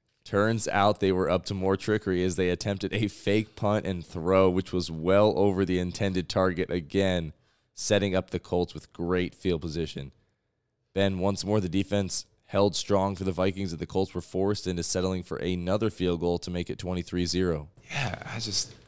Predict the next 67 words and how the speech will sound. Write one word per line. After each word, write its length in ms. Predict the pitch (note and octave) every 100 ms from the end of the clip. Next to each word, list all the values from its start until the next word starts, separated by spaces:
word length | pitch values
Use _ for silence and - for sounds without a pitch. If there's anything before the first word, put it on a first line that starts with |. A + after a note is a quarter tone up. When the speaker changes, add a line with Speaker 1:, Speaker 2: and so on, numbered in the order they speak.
| _ _ _
Speaker 2:
our 80 | F#2
defense 380 | G2+ - -
stepped 300 | - D2+ D2
up, 180 | F2+ A2+
man, 180 | E2 D#2
for 140 | - E2
sure. 300 | - G2 D#2
I 40 |
mean, 200 | D2+ E2
you 120 | E2+ - - -
had 100 | D#2+
a 80 | D#2
lot 220 | D#2 E2+
of 80 | F2
times 300 | - E2+ D#2+
where 100 | E2
you 60 | E2+
could 120 | -
have 60 | -
scored 320 | - E2+ E2
a 160 | -
touchdown. 500 | - - - D#2+ D#2+ - - _
The 80 | -
guys 260 | - D#2 G2+
behind 380 | - - F2 D#2
us 120 | -
actually 280 | A#1+ - E2
called 420 | - E2 D#2+ D#2+ - - - -
the 80 |
fake 320 | - D#2+ D#2 -
punt, 380 | F#2+ F2+ D2+ -
which 180 | - F#2
I 60 | -
thought 180 | - A#1
was 140 | G#1
interesting, 340 | C#2+ - D#2
but 140 | D2 B1
I 160 | D#2
just 160 | F2 -
don't 140 | D2+
know 80 | A1+
why 160 | B1 A1+
we 100 | A#1+
called 240 | - B1
the 60 | -
fake 220 | G#1+ G1+
punt. 200 | - G1+
I 80 | A#1
mean, 160 | C#2
it 60 | C2+
<laughs> 0 |
was 500 | - - A2+ - -
like, 300 | D#3 - - - - - -
the 100 | -
guy 180 | - C3+
wasn't 280 | A2+ F#2+ C2
open, 440 | E2 E2+ E2 E2+ - F#2+
terrible 300 | - G#2 F2+
throw. 460 | D#2+ D#2+ D#2 E2 D2+
I 120 | -
just, 320 | D#2+ E2 - -
I 80 |
don't 140 | D#2+ C2+
understand 360 | B1 A#1+ -
it 120 | A#1+ A1
at 60 |
all. 180 | A#1 -